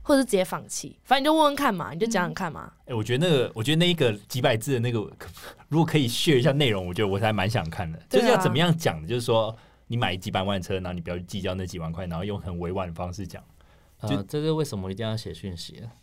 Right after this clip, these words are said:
Speaker 2: 嗯。
Speaker 3: 因为写讯息你可以打好草稿，然后每个攻击防守都做好，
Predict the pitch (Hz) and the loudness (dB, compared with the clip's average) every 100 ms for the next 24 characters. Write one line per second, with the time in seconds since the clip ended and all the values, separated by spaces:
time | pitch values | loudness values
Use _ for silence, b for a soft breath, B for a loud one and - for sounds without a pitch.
0 | b b 101 90 143 151 139 107 147 131 | b b -8 -4 0 0 0 -2 -2 -4
1 | 120 104 110 107 104 104 90 - 95 98 | -4 -2 -2 -2 -2 -2 -4 -4 -4 -2
2 | 92 90 92 101 95 - _ _ - 110 | -4 -4 -4 -4 -6 -10 _ _ -16 -8
3 | 104 107 107 135 135 110 107 110 113 - | -6 -4 -4 -2 -2 -4 -4 -4 -4 -4
4 | 107 110 156 120 90 80 | -6 -6 -4 -4 -4 -10